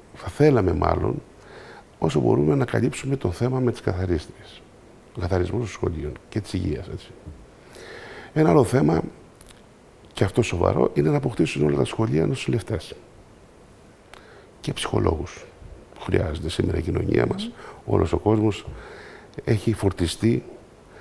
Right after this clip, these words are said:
δεν μπορεί να ξεφύγει, να ξεθυμάνει σε, σε αυτά τα ευχάριστα παιχνίδια που παίζαμε κάποτε εμείς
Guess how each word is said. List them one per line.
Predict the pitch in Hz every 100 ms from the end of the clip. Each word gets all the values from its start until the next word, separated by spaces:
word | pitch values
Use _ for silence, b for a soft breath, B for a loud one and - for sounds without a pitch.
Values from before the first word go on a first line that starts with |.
| B B B B B - -
δεν | 98 107
μπορεί | 110
να | 104
ξεφύγει, | - 82 - 101 107 120 117 -
να | 104
ξεθυμάνει | 98 - - 82 92 107 117 87
σε, | - - 98 98 -
σε | -
αυτά | 90 98
τα | 98
ευχάριστα | - 107 98 - 92
παιχνίδια | 87 95 92
που | 90
παίζαμε | 98 92 90
κάποτε | 95 90 92 92
εμείς | 87 85 -